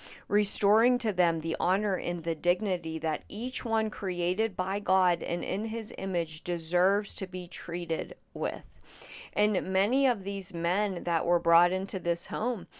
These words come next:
there have been many that have passed away, but even in their passing, they were cared for and they were given the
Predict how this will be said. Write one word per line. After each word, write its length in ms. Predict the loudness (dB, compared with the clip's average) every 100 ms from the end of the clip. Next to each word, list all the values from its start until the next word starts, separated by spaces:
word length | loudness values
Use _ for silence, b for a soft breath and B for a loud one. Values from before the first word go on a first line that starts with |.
| B B 2
there 180 | 4
have 120 | 4 2
been 220 | 0 2
many 360 | 2 2 -2
that 220 | 0 -2 0
have 220 | -4 -6
passed 400 | -6 -6 -6 -8
away, 500 | -6 -4 -4 -6 -4
but 180 | -4 -4
even 460 | -6 -8 -2 -2 -2
in 260 | -6 -4
their 160 | -4 -4
passing, 880 | -8 -8 -6 -6 -8 -8 -8 -10 -14 B B B B
they 300 | 2 2 2
were 320 | -4 0 0 0
cared 400 | -4 0 0 -2
for 380 | -6 -4 -6 -14 B B B
and 160 | -2 2
they 140 | 4
were 160 | 4 0
given 480 | 0 0 0 -4
the 240 | -4 -6